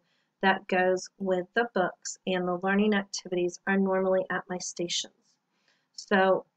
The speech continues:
the ones on the floor are my normal ones that have books and some sort of thematic steam activity that goes with it. This year I added toys.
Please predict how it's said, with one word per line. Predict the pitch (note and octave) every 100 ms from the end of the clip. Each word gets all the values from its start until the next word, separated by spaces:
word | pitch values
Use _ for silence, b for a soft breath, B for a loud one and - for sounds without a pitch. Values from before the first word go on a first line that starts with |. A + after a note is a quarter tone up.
| _
the | G3+
ones | G3 G#3 B3+
on | F4
the | G4+ G4+ -
floor | G3+ F#3 F3+ - _ _ _ _ -
are | F#3
my | F#3 E3+
normal | E3+ F3+ A3 B3+ B3+
ones | F#3 D#3+ E3+ - _ -
that | F3+
have | - F3 -
books | A#3+ C4 - - _
and | F#3+ F#3+
some | - G#3+ B3+
sort | B3+ G3 F#3+ F3+ - -
of | F3+ _ -
thematic | F#3 F#3 F#3+ G3+ G3+
steam | - - F#3+ F#3 F#3
activity | G#3+ - F#3+ F3+ F3
that | F3 - E3+
goes | E3+ E3+
with | D#3 -
it. | - _ _ _ _ _ _ _ -
This | - A3+ B3+ -
year | G3 F#3 -
I | G3+ -
added | G3 F#3 A3
toys. | - - E3 - -